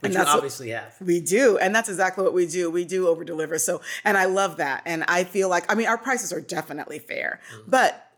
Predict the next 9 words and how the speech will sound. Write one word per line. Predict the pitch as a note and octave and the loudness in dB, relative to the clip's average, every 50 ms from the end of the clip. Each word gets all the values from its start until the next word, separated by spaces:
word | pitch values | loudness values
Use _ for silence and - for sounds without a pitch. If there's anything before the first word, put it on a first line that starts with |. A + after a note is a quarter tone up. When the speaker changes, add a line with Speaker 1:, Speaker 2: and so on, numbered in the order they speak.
| _ - G#3+ | _ -14 -6
Speaker 1:
growing | F3 F#3 G3+ A3 A#3 G#3+ F3+ D#3 D3+ D#3+ E3 - - | 2 4 4 6 6 4 2 0 -2 -4 -6 -6 -4
and | F#3 E3 E3+ E3 D#3+ | -2 -2 -2 -4 -4
g-, | - A#3 - | -6 -6 -2
going | - G#3 F#3 F#3 F#3+ F#3 | 0 2 2 2 0 0
from | - F#3+ E3+ E3+ D#3+ | 0 0 0 2 4
being | F3+ F3 F3 E3+ F3 | 4 4 4 4 2
just | F3+ - F#3+ | 0 0 -2
an | D#3+ | -4
entrepreneur | D#3 F3 F3+ - - A3 G3 F#3+ F3 D#3+ D#3 D#3+ E3 | -4 -4 -6 -4 -4 -4 -2 -2 -2 -2 -2 -2 -4